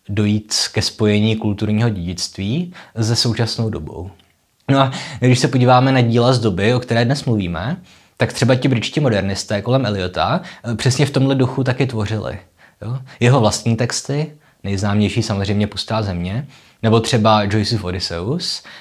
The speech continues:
tak ty jsou na jedné straně reflexí klasiků evropské literatury. Jo? No, zároveň jsou taky radikálně novátorské. Odysseus se už názvem hlásí k Homérovi, že jo?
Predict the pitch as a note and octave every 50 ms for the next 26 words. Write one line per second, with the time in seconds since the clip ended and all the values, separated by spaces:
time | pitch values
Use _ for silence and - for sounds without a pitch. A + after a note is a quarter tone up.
0 | - - G2+ - C3 - D#3 D#3 D3+ C#3 C3+ B2 C3+ D3 D#3 D3 - - A2 G2+
1 | F#2+ F#2 F#2+ A2 C#3 D3+ C3 - B2+ G#2+ F#2+ - C3 - - - C#3+ B2+ C3 B2
2 | A2+ - - B2 - B2 B2 G#2 A2 A2+ A#2 A2 - - - B2 A#2 G#2 - G2+
3 | F2+ F2+ F2 - D2 D2+ D2+ F2 - _ _ _ _ _ _ _ _ _ _ _
4 | _ - - G2+ A2+ B2 - _ - - G2+ A#2+ C3 C3 C3+ C#3+ C3+ C3+ C#3+ D3+
5 | C#3+ - C#3+ C#3 C#3 C3+ C3+ - C3+ C3 C3 C3+ C3 C3+ B2+ C3+ C#3 C3+ B2+ A#2+
6 | A#2 G#2+ G2+ E2+ - F2+ - - - - D2+ F#2+ - - _ _ _ _ _ _
7 | _ _ _ _ _ _ _ B2 A2+ A#2 A#2+ B2+ - C3+ C3 C3+ C#3 C#3 - -
8 | - A2 A#2+ A#2+ - A2+ G2 G#2 G2+ G2 A2+ A#2+ B2+ C3 B2+ A#2+ A#2 A2+ A2+ A2+
9 | - - A#2 G#2+ - - G#2+ G2+ G2 F#2+ F2+ - D#2+ D#2+ - - - - - G#2